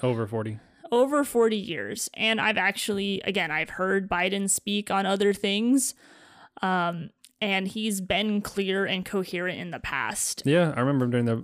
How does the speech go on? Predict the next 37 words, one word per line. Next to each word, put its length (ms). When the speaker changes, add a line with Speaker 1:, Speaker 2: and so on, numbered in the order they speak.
Speaker 1:
Obama 420
administration, 640
he 140
was 160
pretty 300
clear 200
and 140
coherent. 440
I 40
mean, 100
Speaker 2:
Yeah. 160
Speaker 1:
and 140
still 300
insert 440
foot 220
and 100
mouth 260
a 60
lot, 380
but 320
Speaker 2:
Yeah, 280
Speaker 1:
yeah, 100
Speaker 2:
well, 220
and 120
that's 200
Speaker 1:
it, 60
Speaker 2:
part 100
Speaker 1:
it's 80
Speaker 2:
of 60
Speaker 1:
what 80
it 60
Speaker 2:
his 260
Speaker 1:
is. 40
Speaker 2:
personality, 680
I 100
Speaker 1:
Yeah. 140
Speaker 2:
suppose. 320